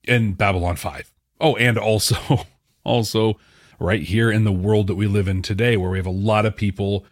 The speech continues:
who are just happy to go do their jobs. I'll just follow orders and, and do my job.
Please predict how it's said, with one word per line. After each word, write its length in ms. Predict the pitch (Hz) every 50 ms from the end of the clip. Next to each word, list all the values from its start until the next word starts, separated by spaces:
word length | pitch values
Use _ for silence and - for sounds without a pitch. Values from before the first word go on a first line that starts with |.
| _ _ _ _
who 120 | - 120
are 80 | 117 107
just 200 | 98 139 131 -
happy 240 | 139 139 139 - 135
to 80 | 120
go 120 | 120 135 123
do 180 | 95 120 127
their 120 | 120 127 123
jobs. 520 | 113 - 120 98 87 85 - - - - _ _ _ _ _ _ _ _ _ -
I'll 100 | 120 131
just 180 | 127 131 110
follow 260 | - 123 117 143 165 156
orders 460 | 139 139 135 135 139 139 139 120 123
and, 240 | 113 104 95 80 90
and 100 | 104 98
do 100 | 107 117
my 140 | 127 131 135
job. 440 | 123 127 123 110 107 104 104 101